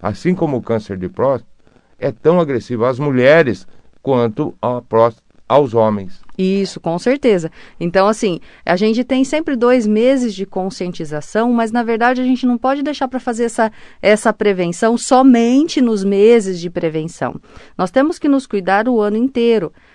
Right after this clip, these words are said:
Speaker 2: A nossa saúde, somente a gente que cuida. Então, nós temos sim que fazer os exames preventivos, a mulher fazer,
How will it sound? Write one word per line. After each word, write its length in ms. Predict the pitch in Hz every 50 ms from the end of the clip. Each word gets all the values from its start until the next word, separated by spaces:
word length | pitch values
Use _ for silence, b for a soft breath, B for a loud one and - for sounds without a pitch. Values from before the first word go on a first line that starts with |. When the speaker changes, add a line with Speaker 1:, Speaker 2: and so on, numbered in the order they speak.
| b b
Speaker 2:
A 80 | -
nossa 500 | 180 185 196 214 240 294 359 359 - -
saúde, 640 | 254 - - 190 185 190 202 220 254 294 285 226 185 185
somente 920 | - - - - 277 320 403 440 427 392 302 311 339 392 403 415 381 -
a 60 | 269
gente 320 | 247 220 220 214 208 - -
que 120 | 208 202
cuida. 460 | - - - 185 180 180 170 151 160
Então, 320 | 160 170 - 254 294 330 320 b b b b b -
nós 240 | - 226 247 240 -
temos 340 | - 262 285 339 381 359 -
sim 260 | - - 269 285 302
que 80 | 285 254
fazer 340 | - - 208 196 208 208 208
os 120 | 202 196
exames 360 | 196 190 185 202 196 202 -
preventivos, 720 | - - 196 190 196 190 190 190 - 208 220 226 196 185 B B B B B B B
a 100 | - 202
mulher 600 | 220 226 233 226 202 196 202 208 214 220 214 208
fazer, 760 | - - 220 202 202 190 175 180 196 220 220 233 247 247